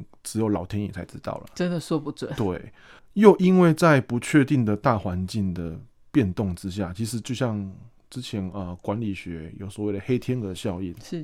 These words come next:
Speaker 1: 或是蝴蝶效应哦。你在国际面对一个全球化国际的时代啊，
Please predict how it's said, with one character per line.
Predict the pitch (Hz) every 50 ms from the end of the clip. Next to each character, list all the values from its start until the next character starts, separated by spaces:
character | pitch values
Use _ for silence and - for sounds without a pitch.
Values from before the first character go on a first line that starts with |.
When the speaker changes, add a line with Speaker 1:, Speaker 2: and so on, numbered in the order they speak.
| 147 -
Speaker 1:
或 | 123
是 | 120 127
蝴 | 117 117 110 104
蝶 | - 95 90
效 | 90 - - 98 87 92
应 | 90 - - 92
哦。 | - - - - - - - _
你 | 139 135 127 123
在 | 110 - 190 180 170 139
国 | - - - 139 135 135 143 156
际 | 156 - 170 170 156 139
面 | 151 170 160 151
对 | 147 151 147
一 | 131
个 | 123 113 107
全 | 104 - - - 110 117 131
球 | - - 117 101 104
化 | 104 - 120 107
国 | 101 - 104 101 101
际 | - 123 107
的 | 95 92
时 | - - - - - 95 92
代 | 80 117 95 85
啊， | 80 80 -